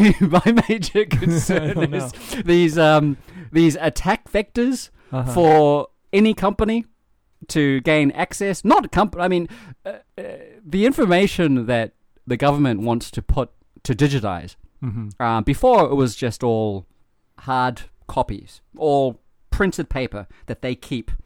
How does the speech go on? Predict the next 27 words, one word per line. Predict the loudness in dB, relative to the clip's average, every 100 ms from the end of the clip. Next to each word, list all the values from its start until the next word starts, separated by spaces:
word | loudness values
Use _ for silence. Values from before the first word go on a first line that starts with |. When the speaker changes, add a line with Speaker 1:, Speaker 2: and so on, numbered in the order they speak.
| _
Speaker 1:
in | 0 2 2
their | 0 -4 -4 -6 -12 _ _ -4
buildings | -2 -2 -8 -16 -20 _ _ _ _ _ _ _ _ -10
Speaker 2:
Right. | -8 -8 -6
Speaker 1:
on | -4 -4
each | -6 -10 -20 -20 -20 -20 -20
resident. | -8 -4 -4 -6 -12 -16 _ _ _ _ _ _ _ _
And | -6 -4 -2
there | 0 0
is | 0
some | -2
security | -4 -6 -4 -4 -4
there, | -2 -2 -2 -6 _ _ _ -6
um, | -2 0 0 -2 -4 -10 _
far | -4 2 4 4
more | 2 2 0 -4 -8 _ _ -12
than | -6 -4 -2 0 0 -2 _ _ _
putting | -4 -2 0 -2
everything | -2 -8 -8 -4 -4 -4 -6 _
online. | -4 -2 -2 -4 -6 -10 -16 _ _ -4
I |
think | -4 -4
that's | -4 -2
my | -2 -2 -6 _ _ _ _ _ _ _ _ -4
major | 0 0 -2
concern | -6 -6 -4 -4 -4
is, | -6 -8 -10